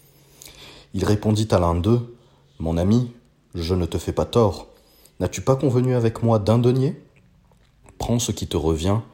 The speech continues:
et va-t'en. Je veux donner à ce dernier autant qu'à toi. Ne m'est-il pas permis de faire de mon bien ce que je veux ?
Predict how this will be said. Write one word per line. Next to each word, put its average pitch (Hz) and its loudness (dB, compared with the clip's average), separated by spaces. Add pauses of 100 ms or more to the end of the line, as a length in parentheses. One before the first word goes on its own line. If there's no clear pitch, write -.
(220)
et 82 -2
va-t'en. 80 -2 (1040)
Je 80 -4
veux 98 2
donner 117 4
à 104 0
ce - -2
dernier 85 -2 (260)
autant 117 -2
qu'à 113 -4
toi. 71 -6 (800)
Ne 95 -2
m'est-il 98 0
pas 104 4
permis 107 2
de 95 -2
faire 92 0
de 95 -2
mon 92 0
bien 104 0
ce - -4
que - -2
je 90 0
veux ? 131 0